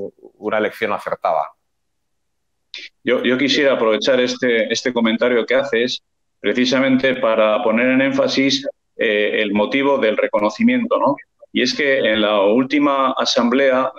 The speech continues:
Speaker 2: que, que hicimos el año pasado, eh, propusimos la creación de un premio llamado, denominado Víctor Zavalo.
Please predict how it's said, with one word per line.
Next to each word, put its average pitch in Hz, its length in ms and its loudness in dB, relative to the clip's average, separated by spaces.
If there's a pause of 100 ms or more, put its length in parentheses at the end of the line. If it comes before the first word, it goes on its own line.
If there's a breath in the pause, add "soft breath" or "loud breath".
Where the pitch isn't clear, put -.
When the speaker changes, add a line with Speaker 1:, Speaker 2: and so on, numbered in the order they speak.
Speaker 2:
que, 95 380 0 (160)
que 87 260 -2
hicimos 127 520 -2
el 104 80 0
año 117 140 2
pasado, 127 480 0 (460)
eh, 113 200 0
propusimos 131 800 0 (100)
la 110 260 2
creación 127 680 0
de 110 280 2
un 127 200 4
premio 127 580 2
llamado, 117 640 2 (140)
denominado 113 640 2
Víctor 113 340 -2
Zavalo. 101 340 0